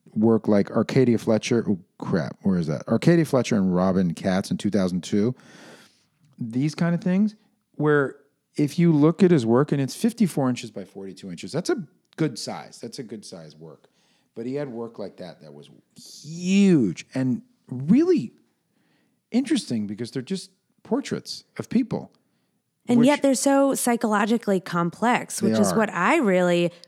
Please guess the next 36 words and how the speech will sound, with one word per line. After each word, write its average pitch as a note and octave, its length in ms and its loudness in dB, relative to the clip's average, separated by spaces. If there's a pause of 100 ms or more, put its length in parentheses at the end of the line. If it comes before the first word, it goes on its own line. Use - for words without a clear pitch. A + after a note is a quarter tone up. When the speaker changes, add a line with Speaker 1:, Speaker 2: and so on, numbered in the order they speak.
Speaker 2:
respond E3+ 480 0
to F3 160 0
about D#3+ 220 0
his D#3 120 -4
portraits. D3+ 540 -4
He A3+ 140 -2
seems B3+ 600 0
to G3+ 420 2 (440)
get G3 480 -2 (240)
the G3 140 0
essence F#3+ 360 -2
of F3+ 100 -2
a F3+ 60 0
person, E3+ 460 -2
and E3 140 -2
he's E3+ 200 -4
not F3+ 520 2
Speaker 1:
Mm. D#3+ 200 -10 (200)
Speaker 2:
distracted F#3 840 -2
by F3+ 320 0
the E3+ 120 -2
superficial E3+ 640 -6
trappings D3+ 800 -6
of G3+ 80 -2
Speaker 1:
Mm-hmm. F#3 60 -2
Speaker 2:
what F3+ 160 -4
they D#3+ 100 -4
wear. A#3+ 360 0
And A3 120 2
he, C#4 120 2
of B3 120 -4
course, E4+ 420 -2 (380)
creates A#3 680 -2 (480)
that F#3 480 -2
too. E3+ 460 0
He F3 500 -2